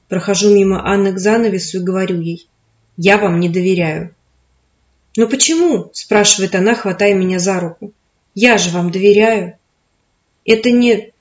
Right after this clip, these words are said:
Вы помните хоть что-нибудь из прошлых витков?» «Только ваше имя».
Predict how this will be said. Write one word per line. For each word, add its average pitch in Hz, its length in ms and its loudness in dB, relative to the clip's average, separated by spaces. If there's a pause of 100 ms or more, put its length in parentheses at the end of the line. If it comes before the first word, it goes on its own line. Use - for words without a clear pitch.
(420)
Вы 226 180 0
помните 403 400 6
хоть 262 180 -2
что-нибудь 214 540 0
из 208 100 -2
прошлых 214 460 0
витков?» 202 400 -4 (1200)
«Только 220 300 2
ваше 220 340 2
имя». 214 400 0